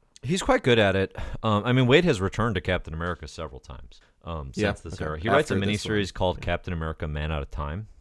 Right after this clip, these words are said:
Speaker 1: which came out in the, I wanna say, like, twenty ten, which is, like, five issues. It's a really good Captain America out of the ice kinda origin story. Um, you know, it's, obviously that's a type of story that has a time and place, you know, but it, like, it's really well done. And then he comes back to Cap in the Marvel Legacy era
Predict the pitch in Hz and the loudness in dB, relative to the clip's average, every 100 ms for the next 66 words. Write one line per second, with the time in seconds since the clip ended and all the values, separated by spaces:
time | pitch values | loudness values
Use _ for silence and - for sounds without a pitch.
0 | - 85 - 85 78 76 76 73 76 73 | -16 -14 -8 -6 -4 -6 -6 -8 -6 -6
1 | 71 69 98 127 - 69 - 78 67 - | -6 -8 -8 -8 -8 -12 -10 -10 -10 -10
2 | 78 73 65 - _ _ _ - 80 90 | -8 -8 -10 -14 _ _ _ -14 -8 -6
3 | - 98 95 87 85 78 - - 170 101 | 0 2 2 0 -4 -8 -8 -6 -4 -2
4 | 90 95 85 73 80 73 65 _ _ _ | 0 0 -2 -4 -6 -6 -10 _ _ _
5 | - 85 - 78 76 76 78 76 73 82 | -8 -8 -6 -8 -8 -8 -8 -10 -8 -6
6 | 80 76 73 71 - 76 69 69 67 67 | -6 -6 -8 -10 -10 -12 -10 -10 -10 -12
7 | 64 - - - _ _ _ - 80 69 | -14 -16 -16 -20 _ _ _ -10 -8 -8
8 | 64 62 _ _ - 90 73 69 - 90 | -10 -16 _ _ -10 -8 -8 -10 -12 -14
9 | - 92 90 - 85 80 - 85 - - | -8 -4 -2 -4 -6 -8 -8 -10 -8 -8
10 | 85 82 76 73 - 82 73 - 78 110 | -6 -6 -8 -10 -8 -8 -8 -8 -8 -10
11 | - - _ - 113 127 135 90 80 78 | -12 -20 _ -10 -6 -6 -6 -6 -6 -6
12 | 95 - 113 120 110 104 117 - - 110 | -8 -6 -2 0 0 -2 -4 -6 -4 -2
13 | 131 139 135 127 - - 113 113 107 104 | -2 -2 0 -2 -2 0 0 0 -2 -2
14 | 104 101 110 - 65 65 | -2 -2 -4 -8 -12 -12